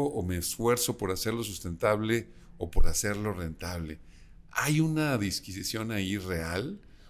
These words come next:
o es imaginaria el hecho de que, oye, o me preocupo por el ambiente y eso va a tener un costo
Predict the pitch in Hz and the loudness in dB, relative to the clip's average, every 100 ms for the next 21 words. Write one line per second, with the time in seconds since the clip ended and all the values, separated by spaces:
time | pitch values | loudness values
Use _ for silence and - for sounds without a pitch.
0 | - 104 104 120 113 104 95 90 101 98 | -2 2 4 2 0 -4 -6 -2 0 0
1 | 95 95 104 92 90 95 95 98 98 95 | 0 -2 -2 -4 -4 -4 -2 0 -2 -4
2 | - - - 104 98 95 - - 123 139 | -16 -20 -6 -2 0 6 10 10 8 0
3 | 123 92 87 92 117 120 113 110 104 107 | 2 2 2 -2 -4 -4 -4 -2 -2 -2
4 | 98 104 98 82 101 - 123 151 | -4 -6 -6 -6 -6 -4 -6 -8